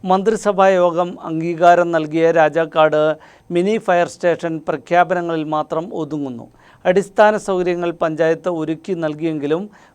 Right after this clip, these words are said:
ഫയർ സ്റ്റേഷൻ പദ്ധതി പ്രാവർത്തികമായിട്ടില്ല. നാൽപത് കിലോമീറ്റർ അകലെ നിന്നും വേണം ഫയർഫോഴ്സ് രാജകുമാരി, രാജാക്കാട്, ശാന്തൻപാറ, സേനാപതി, ബൈസൺവാലി മേഖലകളിൽ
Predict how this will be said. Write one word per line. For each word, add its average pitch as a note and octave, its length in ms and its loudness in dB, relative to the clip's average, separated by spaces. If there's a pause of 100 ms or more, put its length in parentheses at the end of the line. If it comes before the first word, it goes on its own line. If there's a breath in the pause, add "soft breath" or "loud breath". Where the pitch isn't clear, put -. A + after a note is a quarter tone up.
ഫയർ F#3 200 4
സ്റ്റേഷൻ F#3+ 480 -4
പദ്ധതി E3 480 -4
പ്രാവർത്തികമായിട്ടില്ല. D3 1300 -4 (360 soft breath)
നാൽപത് E3+ 520 0
കിലോമീറ്റർ E3+ 440 -4
അകലെ E3 340 0
നിന്നും E3 280 -6
വേണം D#3+ 340 -2
ഫയർഫോഴ്സ് E3 880 0 (380 loud breath)
രാജകുമാരി, F#3 720 4
രാജാക്കാട്, E3 760 0
ശാന്തൻപാറ, D#3+ 800 -2
സേനാപതി, D#3+ 800 -2 (360 soft breath)
ബൈസൺവാലി E3+ 680 2
മേഖലകളിൽ D#3+ 720 -4